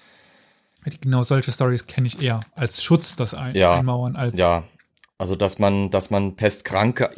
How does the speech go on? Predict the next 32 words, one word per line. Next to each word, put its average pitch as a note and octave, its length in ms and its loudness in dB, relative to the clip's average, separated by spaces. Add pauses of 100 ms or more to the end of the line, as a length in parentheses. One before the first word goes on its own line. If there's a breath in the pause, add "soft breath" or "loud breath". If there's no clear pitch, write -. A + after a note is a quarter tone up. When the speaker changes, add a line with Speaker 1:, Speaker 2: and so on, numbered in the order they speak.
(140)
Speaker 2:
also G2+ 240 0
wenn A2 100 4
man C#3 160 6
Pestkranke, A2+ 920 4
ähm, G2 540 2 (480)
quasi G2+ 340 2
isolieren G#2 640 4
wollte, G#2+ 340 4
dann G2+ 200 0
musste A2 240 -2
man G#2+ 100 2
ja G2 100 4
nicht G2 160 0
zum F#2 140 -6
Einmauern F#2 400 4
greifen. E2+ 280 2
Die F2 120 -2
waren F#2+ 180 4
keine F#2+ 240 4
Gefahr, F#2 320 2
dass F#2+ 160 2
die F#2+ 120 -2
nem F2 340 2
irgendwie F2+ 480 2
da F2 80 4
großartig F2 460 -2
rauskamen. G2 260 2
Da E2 80 4
reicht E2+ 260 2
es, - 160 -2
wenn F#2 120 4
man F#2 240 4